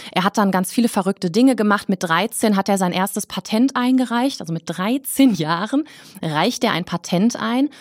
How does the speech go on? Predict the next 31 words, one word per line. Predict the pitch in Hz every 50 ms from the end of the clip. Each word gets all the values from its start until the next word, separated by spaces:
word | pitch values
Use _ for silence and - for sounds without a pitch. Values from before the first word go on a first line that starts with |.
| - - -
Er | - 196
hat | 214 214
ein | 220 202 -
unterirdisches | - 233 285 - 269 233 - 202 190 196 190 - 196 - - 147
Wasser-Re-, | 147 180 208 - 262 233 214 190 185 - - - -
Recycling-System | 175 170 170 175 - - - 285 311 330 - 208 185 170 160 175 - - - 190 170 170
gebaut | 175 185 170 - 156 160 202 285 - -
im | 208 202
Garten, | - 156 147 170 208 _ 269 302 339 - - - - - - -
das | 208 196 -
Sprinklerwasser | - - - 302 320 359 - - 208 196 180 185 - - 190 -
auffängt | - 175 208 - - 240 240 254 269 -
und | 226 220
es | 226 - -
für | - 220
zukünftige | - - - 277 254 - 254 240 - - 240 202 214
Gartenarbeiten | 165 - 165 165 202 - - 180 185 180 - 165 175 - - 185
speichert, | - - - - 175 170 180 - 170 147 -
um | 156 175
das | 202 208 -
Abwasser | - 185 - - 156 147 - - 147
zu | - - - 160
reduzieren. | 135 151 - 131 135 - - - 147 143 123 127
Ja, | 156 165 143 131
klingt | - - 143 -
erstmal | 147 143 - - 143 131
schlau, | - - - 143 135 147 202 294
aber | 247 180 165
macht | 165 240 - - -
das | 180 175 - -
mal | 180 160 156 170 202 269